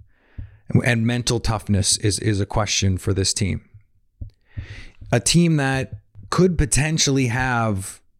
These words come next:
some psychological scarring from some of these games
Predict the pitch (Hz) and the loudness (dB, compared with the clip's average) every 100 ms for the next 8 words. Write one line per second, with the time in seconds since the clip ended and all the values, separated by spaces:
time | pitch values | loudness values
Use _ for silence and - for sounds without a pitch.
0 | _ _ _ _ _ _ _ - - 131 | _ _ _ _ _ _ _ 0 4 4
1 | 123 120 117 - - - 143 131 120 127 | 4 2 -2 -2 0 2 0 0 0 2
2 | 156 147 135 117 110 104 101 - - - | 0 0 -2 0 2 2 0 -2 0 2
3 | - 165 165 135 104 101 98 123 117 127 | 4 2 4 4 4 2 0 0 2 2
4 | 123 101 117 117 110 95 123 117 107 110 | 0 -2 0 0 0 0 -2 -4 -4 -6
5 | - - | -6 -6